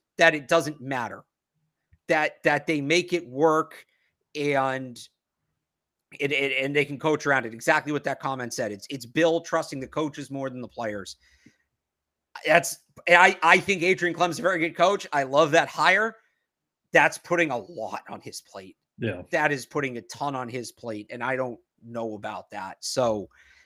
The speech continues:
Speaker 1: can you get with, uh, thirty-four,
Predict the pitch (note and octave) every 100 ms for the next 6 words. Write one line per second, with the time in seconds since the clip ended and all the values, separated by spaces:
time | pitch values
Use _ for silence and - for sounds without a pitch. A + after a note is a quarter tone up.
0 | _ _ - _ - F3+ F3+ E3 C3+ D3+
1 | E3 G3 - _ _ _ _ _ _ _
2 | _ _ _ _ _ F#2 C#3 - C3+ C3+
3 | B2+ B2 A#2+ - F#3 G3 G3 F#3+ - F#3
4 | F#3 F3+ E3+